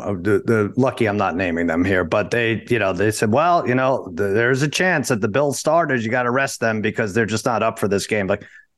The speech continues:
okay, is it possible the backups were close with Damar Hamlin too? Right? That, that's just, just stick the second team in because they weren't as, <laughs> they're not as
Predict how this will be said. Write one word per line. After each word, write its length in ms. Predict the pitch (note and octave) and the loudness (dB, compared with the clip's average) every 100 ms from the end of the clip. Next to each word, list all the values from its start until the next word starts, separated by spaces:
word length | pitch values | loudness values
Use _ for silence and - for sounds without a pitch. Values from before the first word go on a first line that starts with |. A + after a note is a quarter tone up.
| _ - | _ -4
okay, 320 | C3+ B2+ G2+ - _ _ _ _ | -2 -2 -4 -8 _ _ _ _
is 160 | B2 G#2+ | -2 0
it 120 | A2 | 0
possible 340 | C3+ C3 B2 | 0 0 0
the 80 | B2+ | 0
backups 560 | A#2+ B2+ C#3 D#3 C#3 - | 0 0 0 -2 -2 0
were 240 | D3+ C#3+ - _ _ | 0 -2 -8 _ _
close 280 | - D3+ D3+ | -2 0 0
with 120 | D3 | 0
Damar 260 | D3 D3 D3 | 2 2 2
Hamlin 380 | D3+ D#3+ E3+ E3+ | 0 0 0 2
too? 280 | F3+ F#3+ F#3+ _ | 2 2 -2 _
Right? 260 | - C#3 E3 | -2 -2 0
That, 200 | C#3 B2 | 0 0
that's 300 | C#3 C#3+ - | 0 0 -2
just, 280 | C3 D3 - - - - | -2 -2 -4 -14 -20 -4
just 180 | E3 - | -2 0
stick 220 | D#3+ - | -2 0
the 300 | D#3+ D3+ D3+ | 2 2 0
second 340 | - D#3 F#3 | -2 0 0
team 240 | D#3 E3+ D#3+ | 2 2 2
in 180 | E3 D#3+ | 2 2
because 280 | C#3+ D3 | 0 0
they 300 | B2 C#3+ D3 | 2 2 2
weren't 400 | C#3+ C3+ C#3+ D3 | 0 0 0 0
as, 240 | C#3+ C#3+ - | 0 -2 -2
<laughs> 40 | |
they're 320 | D#3 F3 D3+ C#3+ | -4 0 0 2
not 200 | C#3+ C#3 | 0 0
as 160 | C#3 | -2